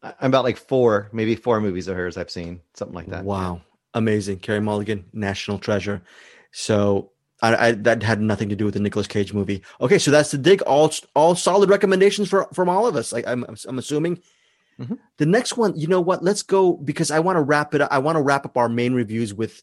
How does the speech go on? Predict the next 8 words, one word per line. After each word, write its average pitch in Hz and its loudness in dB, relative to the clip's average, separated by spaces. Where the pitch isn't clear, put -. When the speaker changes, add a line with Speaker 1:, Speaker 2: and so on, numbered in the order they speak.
Speaker 2:
with 113 -4
a, 110 2
a 117 -4
Psycho 117 -2
type 117 0
of, 107 -4
uh, 113 -2
discussion. 135 0